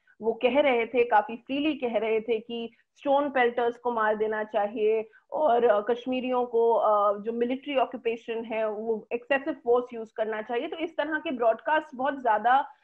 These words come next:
अ, Republic टीवी की एक तरह से स्ट्रेटजी में थे कि propaganda वो कर रहे थे सरकार का,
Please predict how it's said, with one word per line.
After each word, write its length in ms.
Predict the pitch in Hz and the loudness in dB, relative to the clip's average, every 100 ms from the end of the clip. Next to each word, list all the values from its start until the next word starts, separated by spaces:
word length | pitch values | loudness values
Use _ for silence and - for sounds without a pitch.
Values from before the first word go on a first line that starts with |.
| _ - | _ 0
अ, 140 | 220 | 4
Republic 540 | 226 240 - 226 302 269 | 6 4 0 -2 -4 -4
टीवी 240 | 254 247 262 | -6 -4 -6
की 140 | 277 | -2
एक 140 | 247 | -4
तरह 260 | 240 247 254 | -2 -4 -4
से 160 | 247 262 | -6 -8
स्ट्रेटजी 520 | - 220 262 226 262 | 0 0 0 -6 -4
में 180 | 254 240 | -4 -4
थे 240 | - 233 | -4 -6
कि 120 | 226 | -6
propaganda 680 | 233 226 214 226 214 220 262 | -2 -2 0 -4 -4 2 2
वो 160 | 269 233 | 2 0
कर 200 | 220 208 | -2 -2
रहे 180 | 208 | -2
थे 140 | 208 233 | -4 -6
सरकार 480 | 233 208 220 202 208 | -2 -2 4 2 2
का, 260 | 226 233 | 0 -2